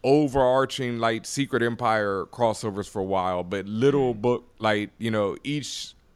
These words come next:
Speaker 1: series, like, each series of book, each franchise,
Speaker 2: Mm-hmm.
Speaker 1: like the Spider-Man books will have their own crossovers. So this summer we're getting Venomverse, where a bunch of characters get infected with the symbiotes that are Venom, and they fight another alien race.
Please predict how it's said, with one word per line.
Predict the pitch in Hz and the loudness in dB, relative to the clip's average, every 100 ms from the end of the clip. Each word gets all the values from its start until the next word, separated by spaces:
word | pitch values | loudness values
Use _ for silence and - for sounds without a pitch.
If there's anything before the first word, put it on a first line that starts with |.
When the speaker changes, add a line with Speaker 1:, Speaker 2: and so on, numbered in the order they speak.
| - | -14
Speaker 1:
series, | - - 143 131 120 117 113 | -6 0 2 2 0 -2 -2
like, | 107 | -2
each | - 127 | -2 -6
series | - 139 123 110 | -2 -2 0 -2
of | 107 | -4
book, | 117 | -4
each | 110 113 | -4 -10
franchise, | - 117 110 110 104 98 98 - 196 | -4 -2 -2 0 0 0 -4 -10 -8
Speaker 2:
Mm-hmm. | 190 | -6
Speaker 1:
like | 101 | -8
the | 98 | -8
Spider-Man | - 123 113 110 107 | -2 0 2 0 -4
books | 95 104 - - | -2 -2 -4 -8
will | 104 | -6
have | 101 110 101 | -2 0 0
their | 101 95 | -2 -2
own | 104 95 | -4 -6
crossovers. | 87 95 87 - 85 76 85 - - _ | -6 -4 -4 -8 -10 -10 -12 -18 -20 _
So | - 117 | -2 0
this | 135 | 0
summer | - 151 139 127 | 0 0 0 0
we're | 123 | 0
getting | 117 107 | 0 -2
Venomverse, | 92 135 147 127 123 123 - - _ - - - | 2 2 2 2 2 2 -2 -12 _ -20 -20 -10
where | - 117 120 | 2 6 8
a | 113 | 6
bunch | 127 156 151 | 4 2 2
of | - | 2
characters | 147 131 113 131 | 4 4 2 -2
get | 117 123 | 2 0
infected | 110 - 131 - | 2 0 0 0
with | 120 | -4
the | 107 | -6
symbiotes | - 123 120 117 117 117 - - - 90 90 | -6 -4 -2 0 2 0 -4 -10 -12 -10 -4
that | 101 98 - | -2 -2 0
are | 107 110 | 2 2
Venom, | 104 110 110 104 104 101 - | 2 0 0 -2 -4 -8 -8
and | 98 107 | -4 -2
they | 104 | 0
fight | 104 - 113 117 | 0 2 0 0
another | 95 107 104 101 | -4 -2 0 -2
alien | - 98 98 98 | -4 -4 -4 -4
race. | 92 95 92 - | -6 -6 -8 -12